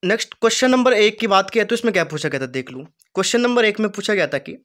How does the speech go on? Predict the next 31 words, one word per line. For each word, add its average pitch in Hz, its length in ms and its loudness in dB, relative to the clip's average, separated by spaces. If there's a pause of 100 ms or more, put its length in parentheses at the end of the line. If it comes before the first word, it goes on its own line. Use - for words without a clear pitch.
(500)
as 196 160 0
a 254 80 0
science 208 340 0
of 214 120 0
behavior, 175 480 -2
psychology 226 720 -2 (100)
studies, 143 560 -4 (120)
यानी 190 240 -2
कि 247 200 -14 (480)
एक 214 220 -2
विज्ञान 170 440 -2
के 247 120 -4
रूप 226 200 -6
में 226 160 -8 (800)
मनोविज्ञान 233 680 0
डैश 190 240 0
का 208 120 -4
अध्ययन 147 300 -4
करता - 300 -12
है। - 180 -20
दोस्तों, 190 260 -4
एक 233 100 -8
साइंस 180 360 -2
की 214 120 -6
तरह 139 200 -2
आपके 170 400 -2
पास 190 140 2
जो 196 120 0
विज्ञा-, 151 460 -6
मनोविज्ञान 180 640 -2
है, 190 120 -10